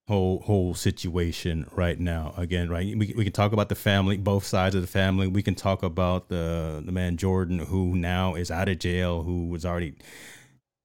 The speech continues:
said that he did it. We, obviously, we can't find him.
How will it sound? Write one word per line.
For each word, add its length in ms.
said 280
that 100
he 160
did 260
it. 140
We, 140
obviously, 340
we 80
can't 220
find 320
him. 600